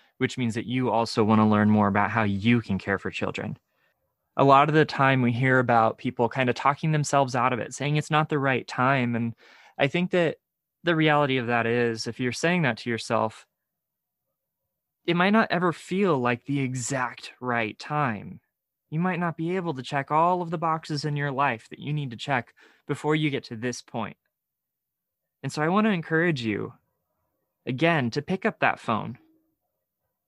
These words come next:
or to go on our website to submit that request for information,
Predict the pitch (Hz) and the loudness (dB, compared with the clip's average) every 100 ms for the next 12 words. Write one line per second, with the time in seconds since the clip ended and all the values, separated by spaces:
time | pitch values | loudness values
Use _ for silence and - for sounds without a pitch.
0 | _ _ 123 135 131 143 156 196 180 135 | _ _ 0 0 2 2 4 6 4 2
1 | 117 113 - 110 107 135 - 156 143 170 | 2 0 -4 -8 -8 -10 -8 -6 -4 -6
2 | - 143 113 120 - 113 - - 120 120 | -2 -2 0 -2 0 -2 -4 -4 -2 0
3 | - 120 117 - 123 117 | 0 0 0 0 -2 -2